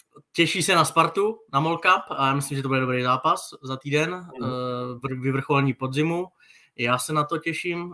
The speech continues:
Speaker 1: i když tam bohužel nebudu, to už poletím do Kataru, ale jo, já, Ostrava zase ožívá fotbalem a pan Brabec mi říká, že návštěvnost půjde nahoru. Je optimism-, je optimista, včera jsme se bavili o, o ty návštěvnosti, říkám, eh, šest a půl tisíce, to je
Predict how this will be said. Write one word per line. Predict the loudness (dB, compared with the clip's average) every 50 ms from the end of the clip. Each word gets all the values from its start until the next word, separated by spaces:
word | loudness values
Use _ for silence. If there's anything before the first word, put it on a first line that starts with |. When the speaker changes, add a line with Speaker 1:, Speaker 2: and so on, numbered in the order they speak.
| -14
Speaker 1:
i | -16 -14
když | -12 -12 -10
tam | -8 -6 -4
bohužel | -4 -4 -2 -2 -2 -2
nebudu, | -2 -2 -2 -2 -2 0
to | 0 0
už | -2 -2 -4
poletím | -6 -4 -2 0 0 0 0 0 -2
do | -2 -2
Kataru, | 0 0 0 2 4 4 4 4 4 4 2 0 0 2
ale | 4 4 6 6 6 6 6 6 6 4 4 2 -2 -8 -16 -2
jo, | 0 4 6 8 8
já, | 8 8 6 4 2 0 -2 -2
Ostrava | -2 -2 -2 0 0 2 2
zase | 2 2 2 2 2
ožívá | 2 2 2 2 2 2
fotbalem | 2 0 0 4 6 6 6 6 4
a | 4
pan | 4 4 2 4
Brabec | 4 2 2 2 0 -4 -4
mi | -4 -4
říká, | -4 -4 -2 2 6 6 6 6 2 -4 -14 -18 -18 -20 -14 _
že | -2 0 2 4
návštěvnost | 8 8 8 8 6 2 0 0 2 2 0 -2 0
půjde | 0 2 4
nahoru. | 4 4 4 4 2 2 2
Je | 2 2 2
optimism-, | 2 0 -2 -2 -2 -2 -2 -4 -4 -6 -4 -2
je | 2 4 4 4 4
optimista, | 2 0 -4 -4 -4 -4 0 2 4 4 4
včera | 2 -2 -4 -4 -4
jsme | -4 -4
se | -6 -6 -4
bavili | -2 0 0 2 2 2
o, | 2 0 -2 -4 -12 -20 -20 -20 _ _ _
o | -14 -6
ty | -2 2
návštěvnosti, | 2 2 2 0 -2 -4 -4 -4 -4 -4 -4 -4
říkám, | -2 0 0 0 0 0 -2
eh, | -4 -6 -6
šest | -8 -10 -6 -4 -4
a | -4
půl | -2 -4 -6
tisíce, | -6 -8 -10 -10 -10 -6 -4 -4 -4 -4 _ _ _ _ _ _ _
to | -10 -8
je | -6